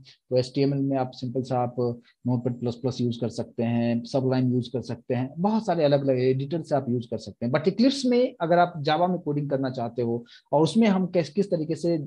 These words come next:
अ, एचटीएमएल के फाइल को कहाँ रखेंगे, तो वो चीज़ आप यहाँ पे देखिए कैसे कर सकते हैं, कहाँ पे रखेंगे, सब कुछ वेब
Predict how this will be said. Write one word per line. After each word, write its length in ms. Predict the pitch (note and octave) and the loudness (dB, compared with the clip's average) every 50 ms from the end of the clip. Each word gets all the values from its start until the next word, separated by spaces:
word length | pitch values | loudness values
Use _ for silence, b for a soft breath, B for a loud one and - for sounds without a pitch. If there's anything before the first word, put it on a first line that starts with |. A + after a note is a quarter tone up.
| - - - | -10 -4 0
अ, 200 | C#3+ C#3+ C#3+ C#3+ | 0 0 0 0
एचटीएमएल 440 | G3 - - - F3 F3+ F#3 G3+ G#3+ G3+ | -4 -6 -4 0 2 4 4 4 4 2
के 60 | G#3 | 0
फाइल 260 | - - D#3+ D#3 D#3+ | 0 2 -2 0 0
को 60 | E3 D#3+ | -2 -6
कहाँ 260 | - C#3 C#3 D3+ D3 | -6 -6 -4 -2 -2
रखेंगे, 380 | C#3+ B2+ - C#3 C3 B2 B2+ | -2 -2 -2 -4 0 0 0
तो 420 | C#3 C#3 - _ _ _ _ - B2 | 0 -2 -8 _ _ _ _ -4 0
वो 100 | B2+ C3 | 0 0
चीज़ 180 | C3 C3 A#2 | 0 0 -2
आप 140 | A2+ G#2+ A2 | -2 -2 -2
यहाँ 140 | G#2+ G#2 G#2 | -2 -4 -4
पे 100 | - A2 | -6 -4
देखिए 260 | G2 G2+ F#2+ - G#2 | -6 -6 -6 -6 0
कैसे 240 | - D3+ D3+ - E3+ | 0 0 2 2 0
कर 100 | - D#3 | 0 0
सकते 280 | C#3 D#3 C#3+ C#3+ - D#3 | -2 -2 -4 -4 -4 -6
हैं, 80 | D3+ D3 | -4 -4
कहाँ 200 | C#3+ C3+ F3+ F#3 | -2 -2 -2 2
पे 120 | F#3 G3+ | 2 2
रखेंगे, 380 | F#3+ F#3+ - G3+ G3 G#3 A3 A3+ A3 B B B _ - | 0 2 2 2 4 4 4 4 2 B B B _ -6
सब 280 | - - C#4 C4+ C4+ | 0 0 0 0 0
कुछ 320 | - A#3+ F3 C#3+ - - _ - | 0 0 0 0 -2 -14 _ -6
वेब 340 | C3 C#3+ F#3+ G#3+ G#3 G3+ G#3 | 2 6 6 6 6 4 -6